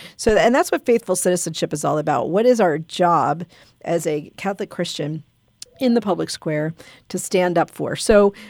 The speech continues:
so we're gonna encourage you all, first of all, read the document. You can go to the U S C C B website, and you could even just Google Faithful Citizenship U S C C B,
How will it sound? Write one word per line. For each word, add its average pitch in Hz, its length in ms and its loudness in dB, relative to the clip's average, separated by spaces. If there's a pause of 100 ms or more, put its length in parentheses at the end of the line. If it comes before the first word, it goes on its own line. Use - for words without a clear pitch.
(240)
so - 160 0
we're 349 160 2
gonna 339 140 2
encourage 214 480 4
you 196 100 6
all, 165 160 6
first 220 260 0
of 202 80 -2
all, 165 140 4
read 226 240 0
the 208 80 -2
document. 165 580 2
You 190 120 -6
can 170 140 -4
go 180 200 2
to 185 240 -2
the 160 120 -2
U 156 140 0
S 165 120 -2
C 170 100 -6
C 160 200 -6
B 156 160 -4
website, 147 540 -4
and 156 240 -4
you 240 120 -6
could 226 100 -2
even 180 220 -2
just 165 160 -4
Google 165 420 -2 (180)
Faithful 190 380 0
Citizenship 170 720 -2
U 170 160 2
S 170 120 -2
C 160 100 -4
C 151 200 -4
B, 160 360 0